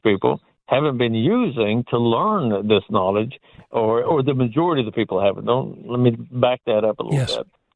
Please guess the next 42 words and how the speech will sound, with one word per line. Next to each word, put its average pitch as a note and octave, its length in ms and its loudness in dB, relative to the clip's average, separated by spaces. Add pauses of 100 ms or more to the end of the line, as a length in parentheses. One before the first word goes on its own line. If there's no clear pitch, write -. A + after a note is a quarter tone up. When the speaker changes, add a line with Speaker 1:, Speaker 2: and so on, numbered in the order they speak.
(200)
Speaker 1:
Uh, - 300 2 (340)
we, C#3+ 640 0
there's B2 200 0
a A#2 40 0
lot A#2+ 300 2
of D#3 60 -4
people D3 240 0
that C#3 180 2
are B2 80 2
beginning C3 520 0
to A#2 80 0 (100)
study C#3+ 380 -2
the A#2 120 -2
more A#2 520 0
apocryphal B2+ 640 -2
books, C3+ 480 -2 (600)
and A#2+ 140 0
I, B2 120 2 (180)
I A2+ 200 2
tell G#3 260 0
them A2 360 -2 (360)
I A#2+ 120 0
think D3+ 140 0
it's A#2 160 -10
fantastic C3 760 -2
that A2 160 2
they G#2+ 140 0 (100)
study F#3+ 340 0
these G2 280 -2
things, A#2 360 2
and, G#2+ 180 2
and A2+ 180 2
I G#2 140 2
agree C3+ 320 0
with G#2+ 220 0
it, B2 140 0 (420)
but A2 220 0
you A#2 140 0
always F3+ 380 0
have D#3+ 220 0
to C3+ 80 -10
balance A#2+ 640 0